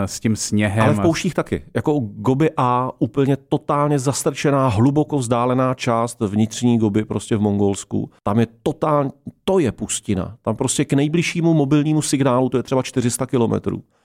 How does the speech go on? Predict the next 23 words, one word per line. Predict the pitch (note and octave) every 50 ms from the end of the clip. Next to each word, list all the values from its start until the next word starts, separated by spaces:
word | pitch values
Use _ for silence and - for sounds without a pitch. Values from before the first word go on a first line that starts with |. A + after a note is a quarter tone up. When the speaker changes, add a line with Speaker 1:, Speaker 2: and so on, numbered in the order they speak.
| _ _ _ _ _ -
Speaker 2:
A | -
tam | - A2+ G#2 A#2+
prostě, | A2 A2+ - - B2+ A#2+ A#2+
když | A#2 A2+ A2+ -
jsme | - C3+ B2
strávili | A#2+ - - A2 G#2 A2 A2+ A2+ A2+ A2+ A#2+ - -
na | A2 G#2+ G#2
projektu, | - - A2+ A2+ A2 - _ - A#2 A2+ A2+ A2 G#2+ G#2
který | - - G#2+ G#2+
jsme | G#2 - A2+ G#2
točili | - A2 - - A2+ G#2+
pro | - A#2 A2+
Zoo | G2 A2 G#2+ G#2+ G#2+
Praha, | - - G2+ F#2 F#2 F#2+ F2+ - _ _ _ _ _ _
tak | - F#2+ F#2
když | G2+ G2
tam | - - G2+
jsem | G2 - - A2+
prostě | G#2+ A2 - -
strávil | G#2+ - - G#2+ G2 G2+ G#2 G#2 G#2+ G#2
čtrnáct | - - - - G#2 G2 G2+ G2 G#2 G2 G2
dnů, | F#2+ F#2+ -
tak | - F#2+ -